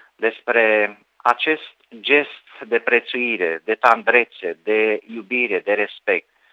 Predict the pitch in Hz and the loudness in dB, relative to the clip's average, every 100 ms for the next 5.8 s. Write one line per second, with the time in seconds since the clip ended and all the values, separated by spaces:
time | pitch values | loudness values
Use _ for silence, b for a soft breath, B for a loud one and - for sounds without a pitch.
0 | b - 131 160 160 143 147 131 120 - | b -2 0 2 0 0 -2 2 0 2
1 | 160 151 131 95 - 104 104 101 110 120 | 0 0 -2 -8 -8 -12 -4 -2 -2 0
2 | 110 107 123 - 135 - 135 113 101 - | 0 4 2 0 -10 -6 -2 0 -2 -4
3 | 120 - 107 117 - 117 113 _ - 123 | -6 -2 0 0 -2 -6 -12 _ -8 0
4 | 117 143 147 143 123 131 131 123 120 113 | 0 2 0 0 2 0 2 -4 2 2
5 | 104 101 95 123 - - 117 107 | 2 -2 -6 -10 -10 -8 -8 -8